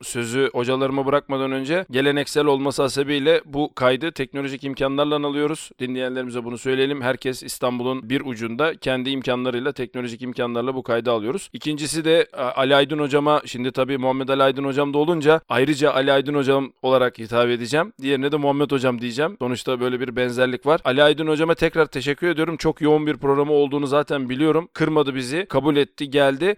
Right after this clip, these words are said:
E, bu konuda da Muhammed Ali Aydın hocama çok özel bir başka teşekkür borcum var. Çünkü, e, Ali Aydın hocamızın, e, bizim Tapirkest'te konuk olmasını sağladığı için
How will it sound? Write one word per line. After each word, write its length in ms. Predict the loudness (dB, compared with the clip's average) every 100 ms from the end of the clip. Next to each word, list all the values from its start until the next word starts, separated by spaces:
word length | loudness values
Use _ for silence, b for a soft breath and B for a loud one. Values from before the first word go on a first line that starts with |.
| -4
E, 100 | -6
bu 80 |
konuda 400 | 2 4 6 4
da 120 | 6 6
Muhammed 320 | 6 4 4
Ali 160 | 6
Aydın 200 | 6 6
hocama 260 | 0 0 -2
çok 200 | 0 0
özel 300 | 2 2 0
bir 120 | 0
başka 240 | 0 0 -2
teşekkür 600 | -2 -4 -4 -4 -6 -8
borcum 440 | 0 2 2 0 2
var. 100 | 2
Çünkü, 380 | 0 -2 0 0
e, 80 | 0
Ali 220 | 2 6
Aydın 240 | 6 6 2
hocamızın, 720 | 2 2 2 4 4 2 -4
e, 180 | -6 -4
bizim 340 | -4 -4 -4
Tapirkest'te 600 | -4 -4 -4 -2 -4 -4
konuk 260 | -4 -4 -2
olmasını 420 | -2 -2 -4 -2
sağladığı 420 | 2 4 4 2
için 300 | -2 -4 -8